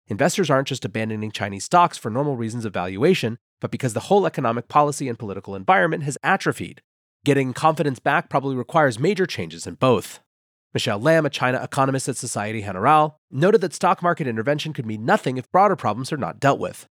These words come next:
She said, "The twenty fifteen experience shows that even when the government steps up buying, the rally is not necessarily sustainable unless we have a bigger stimulus package to address the economic issues." Vaser Ling, managing director at Union Bancaire Privée, had a similar take, stating,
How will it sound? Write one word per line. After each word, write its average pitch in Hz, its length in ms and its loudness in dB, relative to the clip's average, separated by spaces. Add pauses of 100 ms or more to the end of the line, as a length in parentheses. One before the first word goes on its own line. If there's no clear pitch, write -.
(380)
She 127 180 0
said, 117 400 2 (360)
"The - 60 -18
twenty 104 240 -4
fifteen 254 440 0
experience 117 480 0
shows 127 240 0
that 123 160 -4
even 226 220 -2
when 185 140 4
the 156 60 0
government 143 360 -2
steps - 260 -8
up - 160 -8
buying, 135 420 2 (200)
the 120 60 -6
rally 147 300 4
is 147 100 -2
not 113 180 -2
necessarily 107 520 -6
sustainable 131 640 2
unless 123 260 -4
we 151 60 0
have 127 100 0
a 110 60 -4
bigger 208 260 4
stimulus 147 400 0
package 147 400 -2
to 196 120 2
address 107 260 -2
the - 140 -6
economic 90 440 -6
issues." - 520 0 (560)
Vaser 101 340 -2
Ling, 156 320 4
managing 120 420 -2
director 123 360 -2
at 110 120 -2
Union 123 280 -4
Bancaire 101 340 -6
Privée, 131 460 0 (200)
had 127 120 -2
a 139 40 -4
similar 190 380 2
take, - 300 -2
stating, 139 440 -2